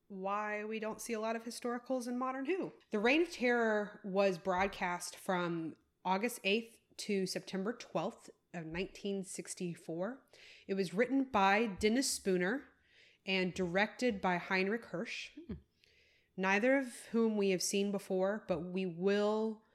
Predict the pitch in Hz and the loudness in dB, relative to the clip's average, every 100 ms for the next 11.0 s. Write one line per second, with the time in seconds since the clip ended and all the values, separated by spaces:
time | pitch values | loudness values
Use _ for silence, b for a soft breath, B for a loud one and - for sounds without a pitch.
0 | b - - - 208 202 190 185 - - | b -8 -4 0 2 2 2 -2 -6 -14
1 | 170 - 190 185 - - 185 180 170 156 | -8 -2 2 2 0 -2 0 0 0 -2
2 | 170 165 160 156 151 143 147 139 - 117 | -2 0 -2 -4 -6 -6 -8 -10 -12 -14
3 | - - - _ - - - 139 156 - | -14 -18 -20 _ -14 -14 -18 -18 -12 -6
4 | 170 170 175 180 180 196 185 170 190 175 | -4 0 0 0 -2 -4 -4 -2 -2 0
5 | 170 165 170 165 151 - - _ 165 160 | 0 -4 -6 -6 -10 -12 -20 _ -10 -4
6 | 185 180 - 165 160 156 160 139 - - | -2 -2 -4 -6 -6 -8 -10 -12 -10 -2
7 | 285 262 254 240 214 160 139 - - 214 | 2 4 2 0 -2 -4 -10 -8 -2 2
8 | 196 175 202 202 196 - - - _ _ | 2 0 -2 -4 -4 -4 -6 -8 _ _
9 | 185 147 95 - - - 294 320 320 285 | -8 -8 -10 -16 -14 2 6 8 8 6
10 | 240 226 226 208 190 175 160 135 92 | 4 4 4 4 4 2 0 -2 -6